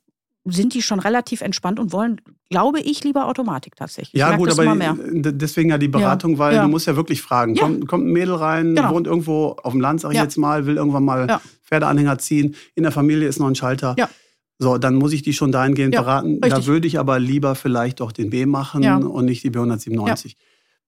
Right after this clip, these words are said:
Speaker 2: Ja, ähm, das liegt aber natürlich daran, dass wir draußen ganz unterschiedliche Autokategorien auch haben, dass wir
Speaker 1: Ja.
Speaker 2: noch nicht in eine Richtung sind und da auch
Speaker 1: Ja.
Speaker 2: noch lange nicht sein werden.
Speaker 1: Ja.
Speaker 2: Das heißt, die Schaltfahrzeuge sind ja
Speaker 1: Hm.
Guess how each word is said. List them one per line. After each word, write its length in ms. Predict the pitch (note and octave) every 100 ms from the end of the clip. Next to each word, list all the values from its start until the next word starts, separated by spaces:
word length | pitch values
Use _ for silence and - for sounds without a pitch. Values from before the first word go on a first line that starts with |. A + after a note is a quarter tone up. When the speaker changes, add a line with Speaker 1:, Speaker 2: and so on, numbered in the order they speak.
| _
Speaker 2:
Ja, 420 | D#3+ C3 - - -
ähm, 420 | D3+ C3+ C3+ C#3 D3
das 280 | D#3+ D3+ D#3
liegt 180 | G#3+ G#3+
aber 140 | E3+
natürlich 320 | D#3+ C#3+ E3
daran, 320 | D3+ D3 D#3+
dass 180 | D#3 D3
wir 440 | D3 C#3+ C#3 C3+ C#3+
draußen 800 | C3 C#3 F3+ - G3 A#3 A#3 _ -
ganz 260 | C#3 D3 C#3+
unterschiedliche 1000 | - D#3 D3 - D#3 D#3 C#3+ C#3 C3 C3 _ _ _ _ _ _ -
Autokategorien 960 | E3 E3 C3+ - C3 B2+ B2 B2+ B2
auch 160 | A2+ G#2+
haben, 180 | G#2+ G#2+
dass 140 | C3
wir 100 | -
Speaker 1:
Ja. 60 | G2
Speaker 2:
noch 140 | C#3
nicht 180 | F3+ G3+
in 120 | E3+
eine 260 | D#3+ E3+ D3+
Richtung 300 | E3+ F3 C#3+
sind 180 | E3+
und 100 | -
da 80 | D3
auch 100 | -
Speaker 1:
Ja. 160 | D3+ C#3+
Speaker 2:
noch 140 | C#3+ D3
lange 280 | D#3+ E3 D#3
nicht 200 | C3+ C3
sein 260 | G3+ E3+
werden. 260 | A2 F#2 -
Speaker 1:
Ja. 260 | A3+ G#3+ A3
Speaker 2:
Das 160 | C#3 C#3+
heißt, 200 | C#3+ -
die 80 |
Schaltfahrzeuge 800 | B2+ C#3+ D#3+ - D3+ D3 D#3+ D3 C3
sind 240 | D3+ D#3
ja 280 | D3+ C3+ C#3 _
Speaker 1:
Hm. 120 | G3+